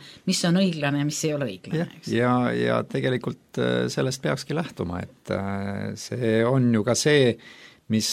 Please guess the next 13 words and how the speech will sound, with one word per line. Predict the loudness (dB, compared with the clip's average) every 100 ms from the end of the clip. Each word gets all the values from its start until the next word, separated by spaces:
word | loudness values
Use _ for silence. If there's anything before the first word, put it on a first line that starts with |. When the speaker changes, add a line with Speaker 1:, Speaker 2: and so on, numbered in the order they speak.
| 2
Speaker 2:
aja | 4
jooksul, | 4 2 -2 -2 0
äh, | 0 0 0
muutub. | 0 -2 -4 -12 -14 -20 _ _ _ _ -6
Ja | -2
see | 4 4 4
võib-olla | 4 4 4
ongi | 4 2
see | 0 0 0 -4 2
eetilise | 2 2 -4 -2 -2 -2
selle, | -2 -4 -2 -2 -4 -8 -20 -20 -20 -20 -14 -8
äh, | -2 0 4
õpikeskkonna | 4 2 2 2 0 0 0 2 2